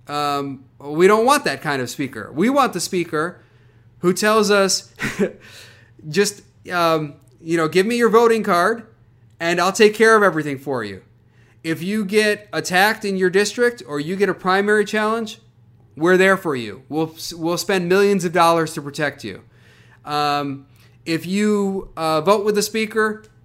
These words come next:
we'll give you whatever committee assignment you want." They, they prefer that system. It's an easy life. Uh, when I go to the House floor,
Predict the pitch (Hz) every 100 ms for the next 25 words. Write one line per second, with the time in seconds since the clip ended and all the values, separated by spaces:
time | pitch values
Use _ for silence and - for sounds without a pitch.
0 | _ _ _ - 175 190 214 214 214 202
1 | 220 214 208 196 190 165 147 156 139 127
2 | 113 123 123 113 110 247 311 190 233 302
3 | 294 - 285 330 208 139 - 147 - 156
4 | 185 220 208 214 254 254 240 233 294 151
5 | - - _ _ - _ _ _ - -
6 | 190 - - - 190 220 269 302 277 208
7 | 220 214 - 208 269 240 202 185